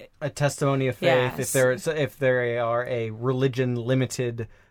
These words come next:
Speaker 1: organization. Not all are.
Speaker 2: Um,
Speaker 1: Um,
Speaker 2: and for us, <laughs> we were, like, going into it trying to be really choosy. In fact, I told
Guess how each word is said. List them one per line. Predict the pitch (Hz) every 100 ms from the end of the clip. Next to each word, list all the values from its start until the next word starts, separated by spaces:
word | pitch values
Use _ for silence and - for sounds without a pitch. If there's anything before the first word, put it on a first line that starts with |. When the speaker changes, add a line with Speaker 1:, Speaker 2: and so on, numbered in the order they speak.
| _ -
Speaker 1:
organization. | 151 127 123 113 120 - 123
Not | 123 127
all | 123 120 113
are. | 110 110 107 107 _ _ _
Speaker 2:
Um, | - 202
Speaker 1:
Um, | 214 208 247
Speaker 2:
and | 254
for | - 269
us, | - 285 277 -
<laughs> | 196 - 208
we | 190 226
were, | 240
like, | 196 180
going | 175 180
into | 180 180
it | 180
trying | - 180 170
to | 165
be | 160
really | 170 180
choosy. | 175 - 175 165 151
In | 160
fact, | 170 160 170
I |
told | 156 - 175 165